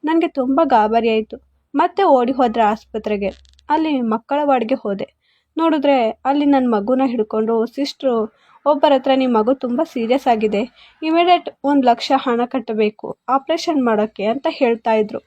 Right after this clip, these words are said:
ಅವ್ರು ಎಷ್ಟ್ ಹಣ ಆದ್ರೂ ಪರವಾಗಿಲ್ಲ, ನನ್ಗೆ ಈ ಮಗುನ ಉಳಿಸ್ಕೊಡಿ ಅಂತ ಕಾಲ್ ಹಿಡ್ಕೊಂಡು ಕೇಳ್ಕೊತಿದ್ರು. ನಾನ್ ಅಲ್ಲೇ ಇದ್ರೆ ಸರಿಯಾಗಲ್ಲ, ಇನ್ನು ನನ್ ಮಗುನ ಉಳಿಸ್ಕೊಳ್ಳಬೇಕು, ನನ್ ಹತ್ರ ದುಡ್ಡು ಇಲ್ಲ ಅಂತ ಆ ಮಗುನ ಕರ್ಕೊಂಡು ಹೊರಗಡೆ ಬಂದೆ. ಏನೇ ಆದ್ರೂ ಹೆತ್ತ ಮಗು ಬಿಟ್ಟಿರೋದಕ್ಕಾಗಲ್ಲ.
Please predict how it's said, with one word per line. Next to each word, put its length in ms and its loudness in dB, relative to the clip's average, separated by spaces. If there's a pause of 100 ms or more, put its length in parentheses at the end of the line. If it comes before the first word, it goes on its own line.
(120)
ಅವ್ರು 180 2
ಎಷ್ಟ್ 340 0
ಹಣ 180 0
ಆದ್ರೂ 220 -4
ಪರವಾಗಿಲ್ಲ, 560 -2
ನನ್ಗೆ 260 0
ಈ 40 2
ಮಗುನ 360 0
ಉಳಿಸ್ಕೊಡಿ 460 -2
ಅಂತ 180 -4
ಕಾಲ್ 360 0
ಹಿಡ್ಕೊಂಡು 400 -4
ಕೇಳ್ಕೊತಿದ್ರು. 760 -6 (480)
ನಾನ್ 200 -2
ಅಲ್ಲೇ 280 2
ಇದ್ರೆ 220 0
ಸರಿಯಾಗಲ್ಲ, 600 0 (280)
ಇನ್ನು 240 -2
ನನ್ 260 0
ಮಗುನ 300 0
ಉಳಿಸ್ಕೊಳ್ಳಬೇಕು, 960 -2 (260)
ನನ್ 120 -2
ಹತ್ರ 300 0
ದುಡ್ಡು 280 0
ಇಲ್ಲ 200 0 (400)
ಅಂತ 260 -4
ಆ 100 2
ಮಗುನ 420 0
ಕರ್ಕೊಂಡು 360 -2
ಹೊರಗಡೆ 380 0
ಬಂದೆ. 500 -4
ಏನೇ 260 0
ಆದ್ರೂ 240 0
ಹೆತ್ತ 320 -4
ಮಗು 260 -2
ಬಿಟ್ಟಿರೋದಕ್ಕಾಗಲ್ಲ. 920 -4